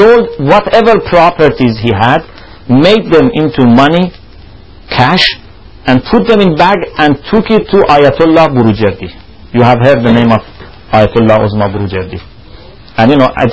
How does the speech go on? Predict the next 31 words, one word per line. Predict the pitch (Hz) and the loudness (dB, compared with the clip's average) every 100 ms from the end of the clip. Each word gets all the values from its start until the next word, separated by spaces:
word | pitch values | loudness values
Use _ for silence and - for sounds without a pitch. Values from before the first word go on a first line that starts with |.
| 113 | 0
his | 165 - | -2 0
time, | 147 143 139 - - - - | 0 2 0 -6 -20 -20 -2
he | 120 | 2
was | 127 123 113 - - - - | 2 2 -4 -16 -20 -18 -4
the | 117 143 | 0 2
only | 156 143 131 | 2 2 2
marja | 131 135 127 113 | 2 0 2 2
of | 110 - | 2 -2
Shia, | - 135 127 | -2 0 2
and | 117 | 0
he | 104 | 0
was | 107 101 107 | 0 0 0
very, | 131 123 | 2 2
very | 110 110 104 101 - | 0 -2 -4 -6 -10
strong. | 98 90 87 - - - - - - - - - - - - - - - - - - | -8 -8 -8 -16 -20 -20 -20 -20 -20 -20 -20 -20 -20 -20 -20 -20 -20 -20 -20 -20 -6
So | - 165 | 0 2
he | 175 | 4
went | 208 226 | 2 2
to | 208 | 2
Ayatollah | 190 170 185 185 | 2 2 2 2
Burujerdi | 160 160 143 175 156 147 131 - - - - - - - - - | 4 2 4 2 2 0 0 -8 -20 -20 -20 -20 -20 -20 -20 -4
and | 131 135 135 - - - | 0 2 0 -4 -18 -2
told | 156 160 | 0 2
him | 139 139 | 2 2
the | 120 107 - | 0 -2 0
story. | 113 92 85 - - - - - - - - - - - - - - - - - - - | 0 0 -6 -18 -20 -20 -20 -20 -20 -20 -20 -20 -20 -20 -20 -20 -20 -20 -20 -20 -16 -4
And | 120 | -2
said, | - 135 | 2 2
"I | 135 | 2
want | 127 143 | 2 0
to | 139 | 0